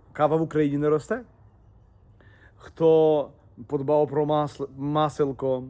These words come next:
хто курочок вирощував і подбав про те, аби вони знесли яйця, а потім хто це все в-, в-, приготував, а потім хто прибирає. Тобто ти дивишся і реально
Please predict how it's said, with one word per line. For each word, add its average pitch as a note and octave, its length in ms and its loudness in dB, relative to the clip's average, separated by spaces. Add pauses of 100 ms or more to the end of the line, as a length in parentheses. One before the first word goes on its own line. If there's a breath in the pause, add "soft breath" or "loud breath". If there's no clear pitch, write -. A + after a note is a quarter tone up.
(140)
хто D3 420 0
курочок D3+ 520 -4
вирощував D3 640 0
і D3+ 60 -6
подбав C#3+ 400 -2
про C#3+ 100 -8
те, C#3+ 80 -2
аби C#3 220 0
вони C#3+ 260 -6
знесли C#3+ 380 -4
яйця, C#3 520 -2 (540 loud breath)
а B2+ 80 -6
потім D#3 220 0
хто D3+ 140 -6
це D#3 80 -4
все D3+ 200 2
в-, D#3 60 -4 (240)
в-, C#3 140 -16 (120)
приготував, D3 680 0
а B2+ 60 -10
потім C#3+ 240 -6
хто D3+ 120 -4
прибирає. D3+ 580 2 (380 soft breath)
Тобто D3 320 0 (260)
ти F3 120 0
дивишся E3 500 2
і D#3 120 0
реально D#3+ 460 2